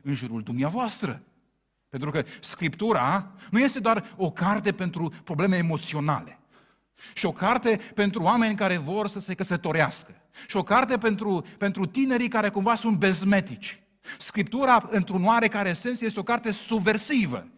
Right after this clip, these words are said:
De aceea, în timpul comuniștilor, a fost arsă pentru că a contracarat definițiile frauduloase ale realității.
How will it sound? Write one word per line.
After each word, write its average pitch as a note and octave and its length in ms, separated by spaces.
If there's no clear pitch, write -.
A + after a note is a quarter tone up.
De D#3+ 120
aceea, A#3 260
în G#3+ 80
timpul A3+ 300
comuniștilor, G#3 720
a F3 80
fost G#3 340
arsă B3 400
pentru F#3 260
că F#3+ 200
a G3+ 120
contracarat A3+ 1120
definițiile A#3 640
frauduloase A3+ 960
ale A3 260
realității. G#3+ 880